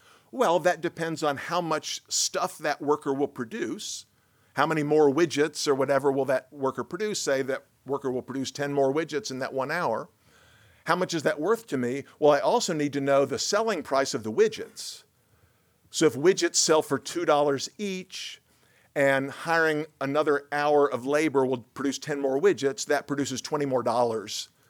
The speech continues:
That adds twenty dollars to my bottom line. So if I could hire that worker and pay that worker fifteen dollars,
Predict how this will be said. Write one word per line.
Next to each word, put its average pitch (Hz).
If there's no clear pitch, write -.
That 131
adds 135
twenty 139
dollars 123
to 123
my 113
bottom 113
line. 117
So 190
if 202
I 196
could 170
hire 208
that 170
worker 165
and 131
pay 156
that 151
worker 147
fifteen 165
dollars, 147